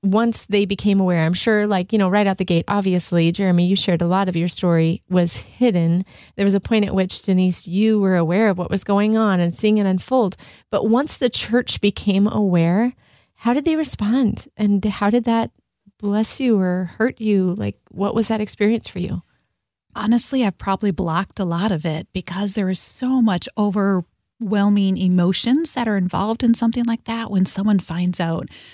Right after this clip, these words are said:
Speaker 2: somebody that they looked up to and admired and something bad happened,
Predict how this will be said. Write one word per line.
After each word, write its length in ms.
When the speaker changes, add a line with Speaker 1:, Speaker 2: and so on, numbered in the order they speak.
Speaker 2:
somebody 400
that 200
they 320
looked 240
up 200
to 200
and 120
admired 560
and 160
something 560
bad 300
happened, 560